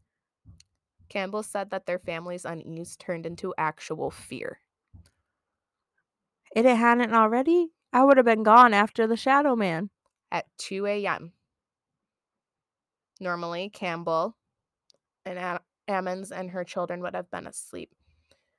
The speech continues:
Speaker 1: That they were mourning the death of a loved one with a group of friends. Ammons,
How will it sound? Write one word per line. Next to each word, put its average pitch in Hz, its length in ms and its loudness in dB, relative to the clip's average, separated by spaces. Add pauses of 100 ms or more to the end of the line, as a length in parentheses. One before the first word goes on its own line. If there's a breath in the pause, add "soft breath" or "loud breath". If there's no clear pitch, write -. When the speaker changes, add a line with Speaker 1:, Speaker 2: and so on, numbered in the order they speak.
(260)
Speaker 1:
That 208 100 -12
they 202 120 -2
were 190 120 -2
mourning 190 420 -4
the 226 100 -8
death 185 280 -4
of 180 140 -4
a 185 60 0
loved 170 320 -4
one 160 200 -8
with 160 120 -8
a 160 80 -6
group 160 280 -8
of 165 80 -4
friends. - 560 -10 (1200 soft breath)
Ammons, 226 560 -2